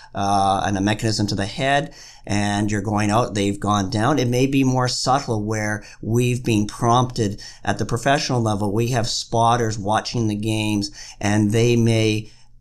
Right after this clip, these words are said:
uh, get a hold of us and say, "A certain player we're concerned about and you need to evaluate." Um, in the community, obviously, they don't have spotters and video to watch, so it may be a parent, it may be a coach, it may be another player, a referee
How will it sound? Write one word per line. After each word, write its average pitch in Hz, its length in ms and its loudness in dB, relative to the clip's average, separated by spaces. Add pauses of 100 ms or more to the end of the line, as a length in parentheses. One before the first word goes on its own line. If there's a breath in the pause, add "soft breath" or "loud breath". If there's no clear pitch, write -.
(320)
uh, 98 220 0
get 110 200 0
a 107 60 -2
hold 139 280 0
of 147 120 2
us 104 240 0
and 101 120 0
say, 107 320 -2
"A 98 80 0
certain 113 320 -4
player 120 500 2
we're 104 140 -2
concerned 110 400 -2
about 104 240 0
and 101 80 2
you 95 80 0
need 95 220 -2
to 98 140 -2
evaluate." 90 800 -2 (380 loud breath)
Um, 95 340 0 (200 loud breath)
in 117 100 2
the 107 80 2
community, 123 560 2
obviously, 110 420 2
they 101 120 -2
don't 104 240 0
have 104 440 0
spotters 110 540 0
and 98 180 -4
video 110 380 0
to 107 160 -6
watch, 101 380 0
so 113 180 0
it 85 80 -4
may 107 240 0
be 110 180 2
a 92 80 -2
parent, 151 520 0
it 95 100 -6
may 104 220 -2
be 98 200 -2
a 82 80 -2
coach, 127 360 -2
it 113 60 0
may 110 120 2
be 101 140 2
another 101 320 0
player, 123 520 0
a 101 80 0
referee 110 760 -2